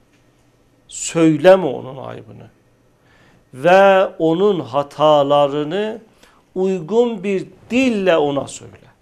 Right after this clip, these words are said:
Kendisine, başkasına değil. Örneğin,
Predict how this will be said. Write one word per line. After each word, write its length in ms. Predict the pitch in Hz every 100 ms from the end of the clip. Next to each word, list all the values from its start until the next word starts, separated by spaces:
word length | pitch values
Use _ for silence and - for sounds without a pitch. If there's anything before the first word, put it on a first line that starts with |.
| _ -
Kendisine, 640 | 135 123 107 - - 117 _ _ -
başkasına 560 | 69 - 67 - 64 -
değil. 100 | - _ _ _ _ _ _ _ _ _ _ _ _ _ _ _ _ _ _ _ _ -
Örneğin, 480 | 170 160 147 123